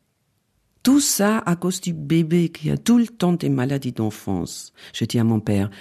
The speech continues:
Non, rien d'autre. » Il me donne un livre avec des images. « Va t'asseoir. » Je vais au fond de la classe,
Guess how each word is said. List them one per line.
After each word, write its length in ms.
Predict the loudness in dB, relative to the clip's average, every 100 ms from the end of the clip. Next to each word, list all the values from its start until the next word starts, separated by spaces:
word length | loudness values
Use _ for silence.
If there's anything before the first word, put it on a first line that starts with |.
| 0
Non, 380 | 4 4 0 -6 _ _ _ _
rien 240 | -2 0 2
d'autre. » 400 | -2 -6 -10 _ _ _ _ _ _ _ _ _ _ -8
Il 120 | 0 2
me 80 |
donne 200 | 4 4
un 60 | 2
livre 380 | 0 -2 0 0
avec 200 | -2 -2
des 220 | -4 0
images. « 500 | 0 0 -2 -4 -12 _ _ -4
Va 100 | -4
t'asseoir. » 560 | -2 -4 -4 -6 -8 _ _ _ _ _ _ _ _ _ _ -20 _
Je 140 | -6
vais 100 | 0
au 100 | 0
fond 260 | 0 -2 -2
de 100 | 0
la 120 | -4
classe, 600 | -6 -6 -4 -6 -10 -14